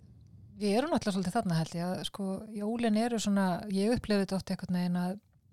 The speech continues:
að, sko, kassinn með jólaskrautinu væri ekki svo mikið kassi með skrauti, heldur svona rör sem liggur í gegnum árin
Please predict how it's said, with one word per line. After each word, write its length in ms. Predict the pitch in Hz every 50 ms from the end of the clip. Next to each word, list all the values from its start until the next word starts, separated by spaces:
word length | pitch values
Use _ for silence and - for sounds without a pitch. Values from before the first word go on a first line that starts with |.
| - - - - - - - - -
að, 160 | 185 180 175
sko, 180 | - - - 185
kassinn 480 | - - - 214 214 - - - 220 202
með 120 | 202 196
jólaskrautinu 800 | 202 220 233 226 196 - - - 180 170 - 170 165 175 190 214 - _ _ _ _ - - - _ _ _ _ _ _ _ _ _ _ _ _ - -
væri 260 | 202 190 185 208 214 208
ekki 160 | 180 - 202
svo 100 | - 208
mikið 220 | 202 196 - 190
kassi 300 | - - 214 220 - -
með 80 | 202 190
skrauti, 400 | - - 214 214 208 - - 185
heldur 240 | 180 185 180 - 185
svona 200 | 160 185 185 180 170
rör 600 | 185 208 226 247 254 220 175 180 202 220 233 208
sem 180 | - - - 202
liggur 340 | 202 220 220 _ - 220 202
í 60 | 196
gegnum 540 | - 208 202 - 202 196 190 185 190 220 - _ _ _ _ _ _ _ _ _ _ _ _ _ _ -
árin 400 | 190 202 214 208 180 180 226